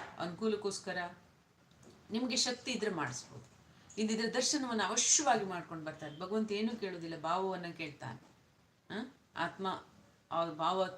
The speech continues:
ಏನಿರುತ್ತೆ, ಆ ಒಂದು ನಿಜ ಭಾವವನ್ನ, ಶುದ್ಧ ಭಾವವನ್ನ ಭಗವಂತ ಗಮನಿಸ್ತಾರೆ. ಅವ್ ಕೇಳೋದೂ ಇಲ್ಲ. ಹಾಗಾಗಿ ಆತ್ಮ ಆ ನಡೆನುಡಿಯಲ್ಲಿ ನಡ್ಕೊಳ್ತಕ್ಕಂಥದ್ದು ಬೇಕು.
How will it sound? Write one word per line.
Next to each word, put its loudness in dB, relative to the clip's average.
ಏನಿರುತ್ತೆ, -4
ಆ -6
ಒಂದು -4
ನಿಜ -2
ಭಾವವನ್ನ, 4
ಶುದ್ಧ -4
ಭಾವವನ್ನ 2
ಭಗವಂತ -4
ಗಮನಿಸ್ತಾರೆ. 2
ಅವ್ -4
ಕೇಳೋದೂ 4
ಇಲ್ಲ. -2
ಹಾಗಾಗಿ 2
ಆತ್ಮ -2
ಆ 8
ನಡೆನುಡಿಯಲ್ಲಿ 4
ನಡ್ಕೊಳ್ತಕ್ಕಂಥದ್ದು -8
ಬೇಕು. -8